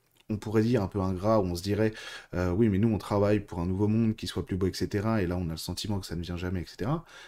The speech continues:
Et oui, ça va commencer. On v-, on va voir des,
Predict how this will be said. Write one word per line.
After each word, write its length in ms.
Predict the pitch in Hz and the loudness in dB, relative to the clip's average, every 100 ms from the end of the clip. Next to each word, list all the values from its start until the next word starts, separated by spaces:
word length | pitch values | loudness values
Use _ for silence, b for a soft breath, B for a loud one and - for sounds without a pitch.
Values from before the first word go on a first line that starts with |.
| B | B
Et 60 | 92 | -2
oui, 200 | 120 - _ | -2 -4 _
ça 160 | - 85 | -8 -6
va 80 | 87 | -4
commencer. 520 | 95 113 127 135 - 90 | -4 -2 -2 -2 -4 -4
On 180 | 87 98 | -2 -2
v-, 120 | 98 | -2
on 80 | 110 | -2
va 120 | 104 | 0
voir 400 | 98 113 131 110 | 0 4 4 4
des, 260 | 92 82 | 0 0